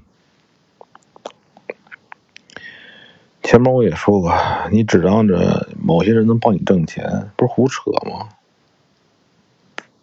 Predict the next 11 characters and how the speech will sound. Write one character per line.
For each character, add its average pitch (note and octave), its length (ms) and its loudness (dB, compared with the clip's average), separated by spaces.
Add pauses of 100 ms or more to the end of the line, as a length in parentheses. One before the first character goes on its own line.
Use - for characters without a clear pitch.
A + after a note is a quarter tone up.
(1040)
是 - 180 -2
不 A2+ 80 4
是？ G2+ 160 -2
我 F#2 220 2
凭 - 260 4
什 E3+ 100 4
么 F#3+ 60 2
帮 G#3+ 160 2
你 D3+ 160 -2
挣 G#2+ 240 2
钱？ - 180 -8